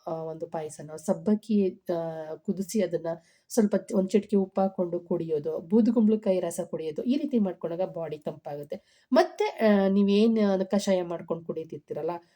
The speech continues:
ಅದನ್ನ ಮತ್ತೆ ಕಂಟಿನ್ಯೂ ಮಾಡೋದು. ಈ ರೀತಿ ಮಾಡ್ಕೊಂಡು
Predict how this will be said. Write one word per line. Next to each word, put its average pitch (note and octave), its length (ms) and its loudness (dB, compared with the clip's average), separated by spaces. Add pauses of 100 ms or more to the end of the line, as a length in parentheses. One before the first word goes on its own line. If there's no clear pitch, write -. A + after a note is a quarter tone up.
(140)
ಅದನ್ನ C4+ 180 6
ಮತ್ತೆ D4 260 2
ಕಂಟಿನ್ಯೂ E3 480 -2
ಮಾಡೋದು. D3 360 -12
ಈ C4+ 180 4
ರೀತಿ F4 220 6
ಮಾಡ್ಕೊಂಡು E3+ 680 -2